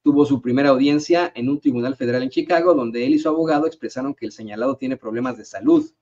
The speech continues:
El pasado treinta de julio, Guzmán López se presentó ante Sharon Johnson Coleman,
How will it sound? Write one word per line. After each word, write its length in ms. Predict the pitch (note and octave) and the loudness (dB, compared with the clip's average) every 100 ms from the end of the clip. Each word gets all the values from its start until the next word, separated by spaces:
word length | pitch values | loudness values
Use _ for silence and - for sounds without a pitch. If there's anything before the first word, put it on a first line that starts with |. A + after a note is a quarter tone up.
| _ _ _ _ _ | _ _ _ _ _
El 160 | G#2+ G2+ | -12 -10
pasado 360 | A2 B2 C#3 | -8 0 0
treinta 320 | C3+ C#3+ D3 B2+ | 2 -2 0 -2
de 100 | G#2 | 0
julio, 320 | D#3 E3+ F#3+ | 2 4 2
Guzmán 380 | A#2+ C3 C3+ C3+ | -2 -4 -2 0
López 320 | C#3 D#3 D#3+ | 0 0 -6
se 100 | B2 | -6
presentó 400 | A#2 A#2 G#2+ C3+ | -12 -16 -12 -10
ante 220 | C3+ B2+ | -8 -8
Sharon 320 | A#2 C#3+ C3 | -4 -4 -2
Johnson 340 | C3 C3+ B2+ A#2+ | -2 -4 -6 -8
Coleman, 520 | B2 D#3 C3+ A2+ D3 | 0 2 2 -2 -8